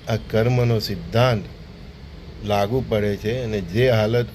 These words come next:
હોલિવૂડની થઈ છે, એવી જ હાલત આ બધાની થશે. યુગ નિર્માણ, યુગ નિર્માણ એ એવી ઘટના છે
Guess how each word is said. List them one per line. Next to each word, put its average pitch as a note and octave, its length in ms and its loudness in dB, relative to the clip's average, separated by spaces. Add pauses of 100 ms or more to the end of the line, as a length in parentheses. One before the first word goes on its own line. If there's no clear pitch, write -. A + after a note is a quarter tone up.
(140)
હોલિવૂડની B2+ 600 0
થઈ G2 280 -4
છે, F#2 280 -8 (460)
એવી C#3+ 320 4
જ B2+ 60 -2
હાલત G2 440 -2 (140)
આ G#2+ 80 0
બધાની G2+ 580 0
થશે. - 340 -8 (1800)
યુગ B2 240 4
નિર્માણ, A2 640 2 (1300)
યુગ B2+ 180 4
નિર્માણ A#2 540 2
એ C#3 40 4
એવી C3 240 0
ઘટના A#2 500 0
છે D#3+ 460 -4